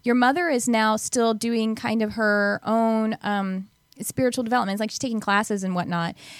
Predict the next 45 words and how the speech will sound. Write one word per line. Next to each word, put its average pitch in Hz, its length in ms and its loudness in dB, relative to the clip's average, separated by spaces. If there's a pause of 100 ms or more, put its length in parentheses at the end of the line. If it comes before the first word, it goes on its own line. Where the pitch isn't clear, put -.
(120)
And 220 160 2
so 233 120 2
your 226 260 2
aunt 254 260 0
is 233 160 -4
there 185 420 2 (100)
in 214 160 2
her 202 580 2
place, - 540 -2 (160)
uh, 196 80 -2
right 190 180 2
now. 175 300 -2 (260)
Your 226 140 2
mother 202 180 2
does 220 240 4
come 262 220 4
in 254 160 4
and 233 100 0
she - 160 -4
does 208 240 2
spend 208 280 -2
time 226 200 2
with 226 180 2
you, 226 300 0 (260)
but 202 220 4
she's 247 320 -2
actually, 254 800 0
um, 214 240 0
just 254 180 -2
developing 359 400 0
herself 190 340 -2
on 185 120 0
the 185 100 -2
other 185 160 -2
side. 180 380 -2
And - 160 -6
so 220 100 0
your 202 180 0
aunt 208 300 -2
is 196 80 -4
standing 202 420 0
in 190 120 0
that 185 160 0
mother 190 240 0
energy 180 580 -4